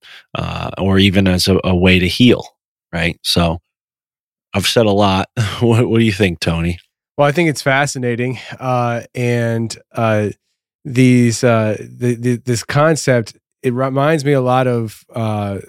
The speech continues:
Speaker 2: well, I, I had Derek Olson from Megalithic Marvels on the show because, uh, the one, well, the second time because, uh, of Randall Carlson and what he said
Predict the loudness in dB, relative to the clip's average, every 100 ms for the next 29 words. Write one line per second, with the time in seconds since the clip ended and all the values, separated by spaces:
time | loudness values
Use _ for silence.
0 | _ _ _ -8 -2 -2 -4 -8 -8 -6
1 | -2 0 2 2 4 4 2 -2 0 2
2 | 2 0 -4 -2 -2 0 0 -2 -2 0
3 | 2 0 -2 -4 -4 -4 -2 -2 -4 _
4 | _ _ -2 -2 0 2 4 4 0 -6
5 | -12 _ _ _ _ -4 -2 -2 -2 -4
6 | -6 -2 0 -2 0 2 4 2 -2 0
7 | 0 0 -4 -4 -2 0 2 0 -4 -4
8 | -2 -2 -2 -4 0 2 2 -2 0 2
9 | 2 0 -2 0 0 -2 0 0 0